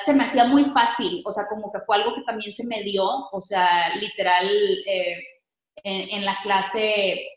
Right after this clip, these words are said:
la verdad, súper buenas ideas que, y, y decían de que, "Bueno, ¿y tú, ingeniera química, qué estás haciendo aquí en, en mercadotecnia?". Y, y yo, "Pues es que lo voy a usar, o sea, en algún momento lo voy a usar y necesito saber como las bases y, y todo lo que,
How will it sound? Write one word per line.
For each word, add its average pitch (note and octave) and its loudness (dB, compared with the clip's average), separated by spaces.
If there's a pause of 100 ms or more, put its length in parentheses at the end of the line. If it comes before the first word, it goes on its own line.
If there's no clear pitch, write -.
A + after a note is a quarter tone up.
(180)
la F#3+ -2
verdad, F3+ 2 (320)
súper G#3+ 0
buenas G3+ 0
ideas G3+ 4
que, G3+ 0
y, G3+ -8
y G3+ 0
decían F#3+ -4
de G3+ -6
que, A#3 -14
"Bueno, A3 -4
¿y A3 -4
tú, A#3+ -6
ingeniera D4 4
química, C#4 8
qué C#4 -2
estás - -6
haciendo C#4 2
aquí B3+ -2
en, B3+ 0
en A#3 -4
mercadotecnia?". G#3 -2 (440)
Y, B3 0 (200)
y B3 0
yo, C4 4
"Pues G#3+ -4
es G#3 -6
que - -6
lo B3+ 0
voy A#3 2
a - 0
usar, A#3 0
o G3 -4
sea, G#3 2
en G3+ 0 (140)
algún G#3+ -4
momento D4+ 4
lo C4 2
voy G3+ 4
a A#3+ 0
usar B3+ 2
y B3+ -2
necesito A3 -6
saber A3+ 2
como A#3 -2
las F3+ 0
bases B3 2 (200)
y, G3 -10
y F3+ -14
todo G#3 0
lo B3+ -2
que, F3 -2